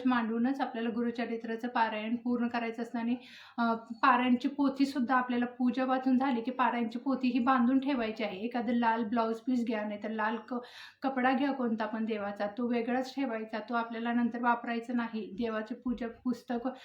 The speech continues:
जो वाप-, बांधायला आपण ठेवत असतो, तो तसाच बाजूला ठेवायचा आहे. आणि अशा रीतीने तुमचं पुस्तक वाचून झालं, ग्रंथ वाचून झाला की तुम्हाला परत ते झाकून त्यामध्येच ठेवायचं आहे,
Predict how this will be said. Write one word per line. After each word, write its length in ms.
जो 180
वाप-, 560
बांधायला 400
आपण 200
ठेवत 320
असतो, 420
तो 180
तसाच 360
बाजूला 360
ठेवायचा 460
आहे. 240
आणि 180
अशा 220
रीतीने 360
तुमचं 280
पुस्तक 480
वाचून 340
झालं, 320
ग्रंथ 260
वाचून 360
झाला 280
की 160
तुम्हाला 300
परत 320
ते 520
झाकून 380
त्यामध्येच 560
ठेवायचं 380
आहे, 160